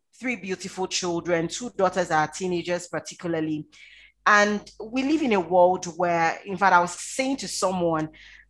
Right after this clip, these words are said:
that it looks as if the level of moral decadence in our society has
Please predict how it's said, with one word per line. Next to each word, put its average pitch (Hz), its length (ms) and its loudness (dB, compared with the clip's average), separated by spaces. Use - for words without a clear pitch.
that 208 180 6
it 226 160 -6
looks 285 260 -2
as 180 280 0
if 202 460 -8
the 190 100 0
level 240 400 4
of 185 160 6
moral 196 400 6
decadence 185 720 -6
in 165 80 -2
our 156 140 2
society 175 840 -2
has - 200 -2